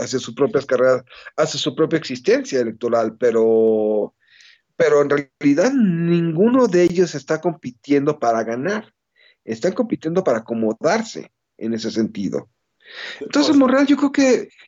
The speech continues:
Speaker 1: Monre-, ¿eh?
Speaker 2: No, adelante, adelante.
Speaker 1: Y Monreal, y Monreal le aplicó la misma hace seis años.
Speaker 2: Es cierto, sí.
Speaker 1: Quería competir para la Ciudad de México, eh, Claudia Sheinbaum era la, era, era la elegida,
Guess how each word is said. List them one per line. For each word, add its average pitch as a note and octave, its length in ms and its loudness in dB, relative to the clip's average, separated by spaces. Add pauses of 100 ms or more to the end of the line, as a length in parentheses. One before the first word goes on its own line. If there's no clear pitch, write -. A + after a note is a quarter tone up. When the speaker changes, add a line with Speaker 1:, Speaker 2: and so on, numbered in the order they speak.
(100)
Speaker 1:
Monre-, G3 340 -2 (180)
¿eh? - 280 -4 (680)
Speaker 2:
No, D#3 140 -4
adelante, F3 520 -2
adelante. C3+ 300 -12 (1160)
Speaker 1:
Y F#3 140 2
Monreal, F#3+ 320 4 (180)
y E3+ 300 4
Monreal E3 280 2
le D#4+ 80 0
aplicó A#3 260 0
la A3 100 4
misma F#3+ 400 -2
hace D#3 180 -4
seis D3 280 -4
años. F#3 520 -4 (400)
Speaker 2:
Es A#2+ 140 -10
cierto, G#2+ 340 -14
sí. - 240 -20
Speaker 1:
Quería E3+ 240 0
competir E3+ 420 -2
para E3+ 140 4
la C3+ 80 2
Ciudad C#3+ 220 2
de D3+ 100 4
México, F3+ 800 0 (260)
eh, C3 640 4
Claudia C#3+ 260 2
Sheinbaum C#3+ 460 0
era C3 140 2
la, B2+ 180 2
era, C3 240 4
era C#3 280 0
la C3 120 2
elegida, F3+ 720 0